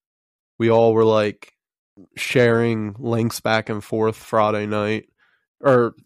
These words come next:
no, this was Thursday night. This was on Thanksgiving still. And we were just, like, sharing links, like, "Should I get this one? No, look at this one. If you get this, you need to grab that."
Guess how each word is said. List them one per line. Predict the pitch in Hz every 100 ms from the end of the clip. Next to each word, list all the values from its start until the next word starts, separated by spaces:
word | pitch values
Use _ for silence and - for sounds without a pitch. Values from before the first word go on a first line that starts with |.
| _
no, | 131 131
this | 123 -
was | 123
Thursday | - 120 139 120 107
night. | 101 95
This | 110
was | 127 110
on | 110
Thanksgiving | 98 104 - 107 113 104
still. | - 101 95 117 - _ _ _ _ -
And | 110
we | 113
were | 107
just, | 117 -
like, | 120 107 - - _ _ _ _ _ _ _ _ _ _ -
sharing | - 135 135 123
links, | 117 120 120 -
like, | 107 104 -
"Should | - 120
I |
get | 127 104
this | 131 120
one? | 117 117 110 98
No, | 113 113
look | 113 113
at |
this | 104 113 -
one. | 110 110 107
If | 104
you | 110
get | 117 -
this, | 117 107
you | 113
need | 104
to | 98
grab | 113 110 104
that." | 107 104 107 110